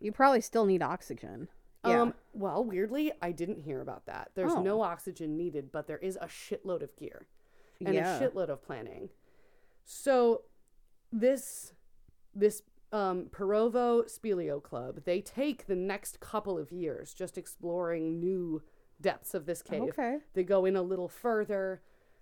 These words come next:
Speaker 2: They, they look at what they can look at. They come back out. Next, a few months later, they go in a little further. They look at what they can look at. They come back out. Meanwhile, they're setting up, like,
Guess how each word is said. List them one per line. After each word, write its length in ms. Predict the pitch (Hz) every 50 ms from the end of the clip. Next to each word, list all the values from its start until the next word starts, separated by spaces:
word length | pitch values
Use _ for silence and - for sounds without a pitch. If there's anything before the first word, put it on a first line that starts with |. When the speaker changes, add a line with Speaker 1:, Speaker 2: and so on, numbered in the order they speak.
| - _
Speaker 2:
They, 300 | - 190 175 165 160 160 -
they 180 | - 180 170 165
look 220 | 160 175 170 -
at 100 | 185 202
what 120 | 185 175 -
they 80 | 156
can 200 | 143 - - 170
look 160 | 175 190 -
at. 280 | 185 156 151 147 151 - -
They 100 | - 165
come 220 | 143 - 170 165 160
back 200 | 151 143 - -
out. 280 | 139 113 - - - - _ _ - _
Next, 340 | - 175 180 185 185 - - -
a 60 | 214
few 200 | - - 202 196 190
months 260 | 190 185 185 180 -
later, 340 | 220 233 220 180 156 139 139
they 100 | 135 143
go 140 | 143 151 151
in 60 | 147
a 80 | 147 139
little 160 | 147 143 135
further. 800 | - - - 233 233 226 202 160 147 - - - 71 - - - _
They 80 | - 160
look 160 | 156 151 -
at 120 | 156 - -
what 100 | 160 147
they 100 | - 147
can 200 | 143 - 151 151
look 160 | 180 196 - 185
at. 160 | 151 143 -
They 60 | 147
come 180 | - - 160 143
back 160 | 139 135 -
out. 180 | 190 156 - - - - - - - - - - -
Meanwhile, 460 | 226 277 311 320 277 226 190 185 170
they're 100 | 180 175
setting 280 | 165 - 208 196 190 180
up, 200 | 160 147 - - - - - - - -
like, 360 | - 165 131 127 - - -